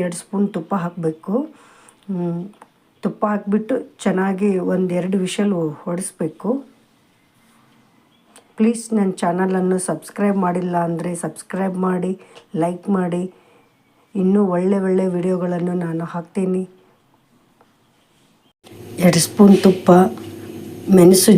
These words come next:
ಜಜ್ಜಿಬಿಟ್ಟು ಹಾಕಬೇಕು, ಮೆಣಸಿನಕಾಳು, ಒಂದು ಅರ್ಧ ಸ್ಪೂನ್ ಅರಿಶಿನ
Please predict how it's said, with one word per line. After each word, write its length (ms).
ಜಜ್ಜಿಬಿಟ್ಟು 460
ಹಾಕಬೇಕು, 480
ಮೆಣಸಿನಕಾಳು, 720
ಒಂದು 360
ಅರ್ಧ 180
ಸ್ಪೂನ್ 360
ಅರಿಶಿನ 400